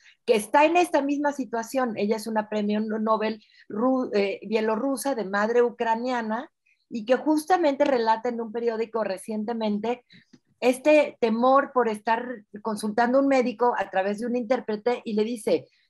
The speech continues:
"Sabes, mi padre es bielorruso y mi madre es ucraniana y yo soy de Bielorrusia, pero apoyo totalmente a los ucranianos en esta lucha." Es muy difícil de decir y muy difícil de vivir con esto, pero creo que no es necesario deshacerse de una culpa. Si no puedo hacer nada,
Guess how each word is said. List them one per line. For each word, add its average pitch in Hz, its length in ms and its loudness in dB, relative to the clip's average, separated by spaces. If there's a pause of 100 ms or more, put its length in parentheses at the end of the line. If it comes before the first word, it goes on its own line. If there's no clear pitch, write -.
"Sabes, 277 360 2
mi 240 100 -6
padre 262 280 -2
es 285 60 -4
bielorruso 254 600 -2
y 254 60 -8
mi 226 120 -6
madre 220 260 -2
es 247 120 -8
ucraniana 214 580 -2
y 202 80 -2
yo 269 140 4
soy 277 200 0
de 247 100 0
Bielorrusia, 208 720 -4
pero 240 220 4
apoyo 294 460 2
totalmente 262 600 -4
a 262 60 -2
los 220 180 -10
ucranianos 208 600 -4
en 185 120 -10
esta 196 240 -4
lucha." 180 380 -6 (540)
Es 311 200 4
muy 320 140 6
difícil 277 680 4
de 190 220 0
decir 190 360 -2
y 247 60 0
muy 233 120 0
difícil 226 360 -4
de 214 80 0
vivir 202 320 -4
con 214 180 0
esto, 208 300 2 (260)
pero 220 240 2
creo 262 180 4
que 285 100 2
no 269 100 2
es 254 80 0
necesario 233 460 -2
deshacerse 214 500 -4
de 208 60 -4
una 202 180 -2
culpa. 196 300 -2
Si 175 160 -16
no 220 180 -2
puedo 233 240 2
hacer 214 240 0
nada, 220 400 0